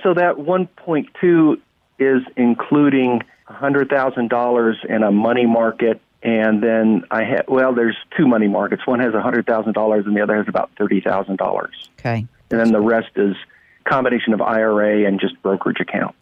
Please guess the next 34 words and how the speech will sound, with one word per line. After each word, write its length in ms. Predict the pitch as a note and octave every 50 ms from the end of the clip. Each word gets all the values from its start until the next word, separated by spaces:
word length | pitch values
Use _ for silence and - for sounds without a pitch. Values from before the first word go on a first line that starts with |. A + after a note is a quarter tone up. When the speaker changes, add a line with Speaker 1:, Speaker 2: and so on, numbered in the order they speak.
| _ -
Speaker 2:
Okay. 360 | D3+ D3 - - B2+ B2 A#2 - -
And 140 | F#3+ G3
the 60 | G3+ F#3+
brokerage, 500 | E3+ A3+ A3+ A3+ G3 - A3+ G#3+ F3+ -
though, 180 | G#3 G3 F#3
is 160 | F3+ F3 C#3+
non-retirement, 1080 | E3 E3+ E3+ E3 D#3+ D#3+ E3 E3+ E3 D#3+ D#3 C#3 - D#3 C#3 C3 A#2+ A2+ G2+ F#2 E2+ - -
right? 340 | G#2+ A2 A2+ B2 D#3 E3+ E3 _ _ _ _ _ _ _ _ _ _ _ _ _ -
Speaker 1:
Correct, 400 | - C#3+ B2 A#2 G#2 - - - -
yeah. 60 | D#3+
Speaker 2:
Okay, 380 | D3 G2 - B2 A2 G#2+ - - -
okay. 320 | C#3 C3+ - - - - - - - - - -
So 240 | - - D4+ C#4 C4
that, 260 | A3+ G#3 B3+ A3+ - -
I 60 | - A#3+
mean, 200 | B3 C4 C4 C4
the 80 | C4
reason 300 | B3 D#4 G4 G#4 - G#4
why 160 | F4+ D4 B3
I 40 | G#3+ F#3
asked 280 | C#3 D3 D3 C#3 -
that 160 | - C#3 C3+
question, 460 | - - C#3+ B2+ B2 - - A2 G#2+ A2+
so 140 | - - A#2
everyone 340 | B2+ C3 C3+ C#3 C#3 C3+ C3
listening 380 | C3+ B2+ - - B2+ B2 A#2+
understands, 720 | G#2 C3 B2+ A#2+ B2+ A#2 - - D3 C3 B2+ A#2+ A2 G#2 F#2
is 200 | A#2 A#2+ A#2 -
that, 220 | - D3+ C#3+ C3+ - - - - - - - _ _ _
you 100 | F3 F#3
know, 140 | F#3 F3 - - _
if 320 | - C4 D#4 E4+ - - - - _ -
you 300 | F#3+ F3+ F#3+ A3 G#3+ G3+
had 720 | F3 F3 F3 E3 D#3+ D3+ D3 D3 C#3+ C#3+ C#3 C#3 C#3 C3